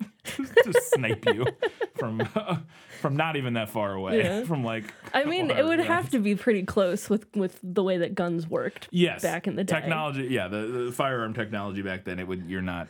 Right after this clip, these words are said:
Speaker 1: yeah, you're not sniping somebody from, you know, fifteen hundred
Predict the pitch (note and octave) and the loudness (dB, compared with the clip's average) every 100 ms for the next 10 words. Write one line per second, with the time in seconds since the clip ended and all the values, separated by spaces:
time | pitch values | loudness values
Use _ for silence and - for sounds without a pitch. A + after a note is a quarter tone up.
0 | - F#2 D#2+ E2 F2+ F2 - F#2+ F2 E2 | -8 -8 -6 -6 -6 -6 -8 -8 -6 -8
1 | D#2+ E2 E2 - D#2+ E2 F#2 - E2+ D#2+ | -8 -8 -8 -10 -10 -10 -10 -10 -12 -12
2 | - - - - G2 - | -14 -16 -14 -12 -10 -10